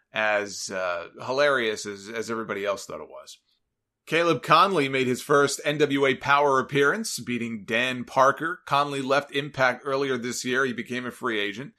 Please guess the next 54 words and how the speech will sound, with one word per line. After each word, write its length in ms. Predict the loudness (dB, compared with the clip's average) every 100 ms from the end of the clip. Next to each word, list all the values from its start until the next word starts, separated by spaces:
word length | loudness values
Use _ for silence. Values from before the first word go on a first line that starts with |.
| _ _ _ _ -20
And 140 | -14
so 80 | -12
now 300 | -2 2 2
he 200 | 0 -4
is 280 | -4 -8 -12 _ _ _
part 260 | 4 4
of 60 | 4
the 120 | -2
N 100 | -2
W 320 | 0 0 0 0
A 100 | 2
roster. 540 | 4 4 2 -2 -2
He 180 | -2 -4
was, 300 | -6 -6 0
uh, 120 | 0
I 100 | 0
thought 120 | -2
he 80 | 0
was 120 | 0
impressive 440 | 0 4 4 4 -6
here. 280 | -8 -10 _ -14
He 80 |
won 300 | -8 -4 -4
with 100 | -2
a 240 | -2 -2 -4
springboard 640 | -10 -8 -6 -4 -2 -2 -2
moonsault. 580 | -6 -6 -2 0 -2 -6 _ _ _ _ _
We 100 | 0
got 120 | 4 4
a 60 |
Tim 240 | 4 2 2
Storm 340 | 2 4 4
promo. 400 | 6 4 4 -4 -10 _ _ _ _ _ _ _ -2
There 160 | 4
are 140 | 6 4
few 220 | 2 -2
people 340 | 0 2 2
in 80 | 2
wrestling 440 | 4 2 2 -4 0
more 180 | 0
likable 560 | 2 2 2 2 0 2
right 200 | 4 2
now 160 | 2 0
than 160 | -2
Tim 240 | -8 -8 -8
Storm. 340 | -6 -4 -2
Tim 200 | 0 0
Storm 360 | 2 2 2 0
is 100 | 0
more 160 | 0
likable 440 | 2 2 0 -2 -2
than 140 | -2
Seth 280 | 0 -2 0
Rollins. 640 | 0 0 -2 -4 -12 -12